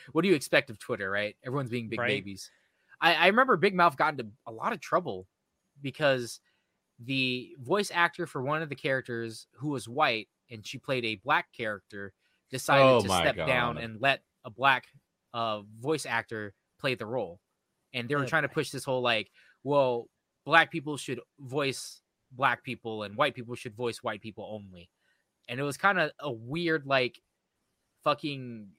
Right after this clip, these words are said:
Speaker 1: equality push, 'cause it's like, why don't we just get, 'cause I, I don't understand, for voice acting especially, get whoever fits the role, whoever can portray that person really
Speaker 2: I,
Speaker 1: fucking
Speaker 2: I
Speaker 1: good.
Speaker 2: love the fact that when they did the, uh,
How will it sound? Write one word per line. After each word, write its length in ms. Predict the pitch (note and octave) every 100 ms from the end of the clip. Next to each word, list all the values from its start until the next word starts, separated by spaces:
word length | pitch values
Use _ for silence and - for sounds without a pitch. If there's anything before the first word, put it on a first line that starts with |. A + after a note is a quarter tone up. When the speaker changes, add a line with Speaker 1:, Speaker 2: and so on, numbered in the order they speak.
| _
Speaker 1:
equality 540 | - B2+ C#3 C3+ B2+ A2+
push, 340 | - C#3 C3+
'cause 160 | - A#2
it's 160 | A#2+
like, 200 | C3+ A#2+ - B2 C#3+ _ _ A#2+
why 240 | B2+ D#3
don't 240 | D3+ D3
we 160 | B2 B2+
just 280 | A#2+ C3 -
get, 160 | C3 - _ _ _ _ _
'cause 120 | G#3+
I, 140 | A#3 B3
I 40 | A#3
don't 200 | C4 A#3
understand, 460 | A3 G3 G3+ F#3+ D#3+ _ _
for 140 | F3+
voice 320 | C#3 D#3 E3
acting 300 | D3 C3+ C#3
especially, 600 | G#2+ - A#2 - D3+ D#3 _ _ _ _ _ _ _ _ _ _ _ _ _ _ _ _ _ _
get 180 | D3 G#3
whoever 340 | F3+ A3 G3+ G3
fits 320 | - F#3+ -
the 120 | -
role, 440 | B2+ C#3 E3 F2+ _ _
whoever 320 | D3+ E3+ E3+ F3
can 160 | E3 C3
portray 360 | C3+ - D#3+
that 180 | C#3+ B2
person 440 | C#3 C3 B2+ G#2+ G2+ G2+
really 260 | B2 D3
Speaker 2:
I, 100 | D#3
Speaker 1:
fucking 300 | F3 B2 - G#2+
Speaker 2:
I 140 | E3
Speaker 1:
good. 100 | E3
Speaker 2:
love 240 | C3+ C#3
the 100 | D3
fact 340 | D3+ D#3 D3+ -
that 80 | D3+
when 100 | C#3+
they 100 | C#3+
did 240 | C3+ D#3+
the, 260 | D3 B2+ A#2+
uh, 300 | A2 G2+ G2